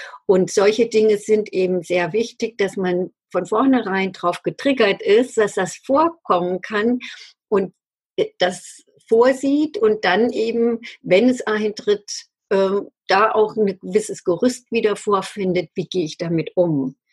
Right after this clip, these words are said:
Und das finde ich in diesem <clears throat> Part sehr gut, wie mache ich eben einen Projektplan. Und dazu gibt's auch noch mal wieder einen eigenständigen Anhang,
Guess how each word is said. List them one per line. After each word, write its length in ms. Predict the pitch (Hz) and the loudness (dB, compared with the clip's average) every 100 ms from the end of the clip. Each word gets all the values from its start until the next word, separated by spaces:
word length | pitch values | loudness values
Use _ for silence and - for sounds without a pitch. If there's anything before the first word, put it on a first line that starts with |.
| _ _ _ _ _ - | _ _ _ _ _ -4
Und 160 | 175 175 | 0 2
das 160 | 208 | 0
finde 320 | - 214 202 | 2 2 4
ich 320 | 196 196 - - | 2 0 -4 -2
in 200 | 202 185 | 0 0
diesem 600 | 175 180 180 185 180 - - - | -2 -4 0 2 2 -2 -6 0
<clears throat> 240 | 226 220 | 0 2
Part 380 | 190 170 185 - | 0 0 0 -2
sehr 240 | - 185 | 0 0
gut, 400 | 180 185 196 196 - | 0 0 0 0 0
wie 100 | 180 | 0
mache 280 | 170 170 | 0 -2
ich 200 | 170 - | -4 -6
eben 280 | - 165 165 | -8 -4 -4
einen 280 | 165 160 147 | -4 -6 -6
Projektplan. 1160 | - 151 202 _ - _ - 226 220 247 277 294 - - - | -6 -4 -6 _ -20 _ -2 0 4 4 4 2 -12 -18 -8
Und 200 | 202 185 | -4 0
dazu 360 | 180 196 240 - | 0 0 -6 -6
gibt's 300 | 214 - - | -10 -10 -8
auch 340 | 160 190 277 285 | 0 0 2 2
noch 320 | 285 277 _ | 2 0 _
mal 320 | 254 233 226 | 2 2 0
wieder 260 | 220 226 220 | 0 2 2
einen 280 | 185 185 - - - _ - | 2 -2 -6 -12 -16 _ 0
eigenständigen 800 | 190 202 202 - 190 170 160 147 | 2 0 -2 -4 -2 -2 -6 -6
Anhang, 580 | 160 170 226 254 254 254 | -4 -2 0 4 4 2